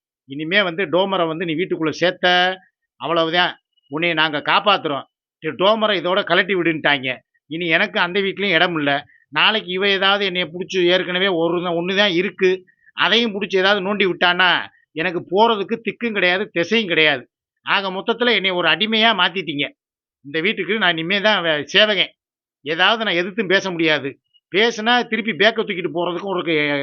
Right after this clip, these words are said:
எனக்கு ஒரு இடமும் இல்ல. ஆ, பொம்பளைய தான் வந்து ம-, ம-, மருமகளுக்கும் மாமியாருக்கும் சண்டைனா அம்மா வீட்டுக்கு போவாங்க.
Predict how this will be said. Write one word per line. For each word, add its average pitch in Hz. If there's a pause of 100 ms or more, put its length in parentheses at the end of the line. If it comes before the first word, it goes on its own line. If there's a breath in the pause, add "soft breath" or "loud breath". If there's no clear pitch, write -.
எனக்கு 151
ஒரு 147
இடமும் 196
இல்ல. 143 (520)
ஆ, 151
பொம்பளைய 208
தான் 220
வந்து 202
ம-, 180
ம-, 160
மருமகளுக்கும் 185
மாமியாருக்கும் 170
சண்டைனா 165 (220 loud breath)
அம்மா 208
வீட்டுக்கு 156
போவாங்க. 135